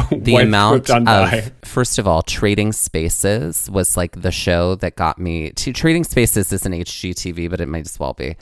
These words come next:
Speaker 1: It's T L C. But,
Speaker 2: Right.
Speaker 1: like, that kind of, you know, home makeover show, that is, that is, I live for that.
Speaker 2: Mm-hmm.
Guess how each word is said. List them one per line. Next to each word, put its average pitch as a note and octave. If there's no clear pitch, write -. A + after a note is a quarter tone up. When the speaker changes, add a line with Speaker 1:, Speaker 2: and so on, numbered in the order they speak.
Speaker 1:
It's -
T A#2
L F#2
C. D#2+
But, A2+
Speaker 2:
Right. G#2
Speaker 1:
like, -
that A2
kind A2+
of, F#2
you F#2+
know, D#2+
home A2
makeover F2
show, D#2+
that G#2
is, -
that G2+
is, F#2+
I G2
live E2+
for -
that. G1+
Speaker 2:
Mm-hmm. B2+